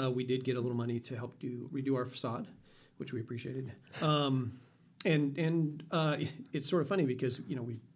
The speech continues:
being down here that amount of time, the first sixteen or seventeen years weren't all that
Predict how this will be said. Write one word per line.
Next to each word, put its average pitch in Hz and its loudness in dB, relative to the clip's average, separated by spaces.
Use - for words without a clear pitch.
being 180 6
down 151 0
here 151 2
that 127 -2
amount 131 0
of 101 -8
time, 120 -2
the 165 2
first - 2
sixteen 170 2
or 131 4
seventeen 139 2
years 135 4
weren't 139 0
all 131 0
that 127 -2